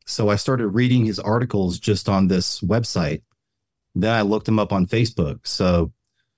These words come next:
you know, love him or hate him, pros or cons, but shout out to, to Meta and Zuck for having a platform where you can find someone that lives across the globe and connect instantly. So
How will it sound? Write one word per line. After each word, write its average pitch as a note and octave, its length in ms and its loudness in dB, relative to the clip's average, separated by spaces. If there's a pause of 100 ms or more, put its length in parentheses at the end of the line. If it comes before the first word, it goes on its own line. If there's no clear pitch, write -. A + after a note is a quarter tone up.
(160)
you F#2+ 100 2
know, F2 320 2 (120)
love A#2+ 200 2
him A#2+ 100 -2
or G#2+ 100 2
hate B2 240 0
him, A2+ 280 2
pros B2+ 320 0
or G#2+ 80 0
cons, A#2 500 2
but G2+ 180 -4
shout A#2 240 0
out A2 240 -2
to, G2+ 480 0 (280)
to G#2 120 0
Meta G#2+ 560 2 (100)
and F#2+ 160 -2
Zuck G2+ 480 -2
for F#2 360 0
having G#2 320 0
a F2 60 -2
platform G#2+ 540 -2
where G2 100 2
you G2+ 80 0
can F#2 180 -4
find A2 340 0
someone F#2 600 2 (420)
that F2+ 100 0
lives F#2+ 240 0
across F#2+ 320 -2
the - 80 -4
globe F#2 520 2 (520)
and F#2 440 0
connect G2 400 0
instantly. F2+ 560 -2 (600)
So F#2 440 0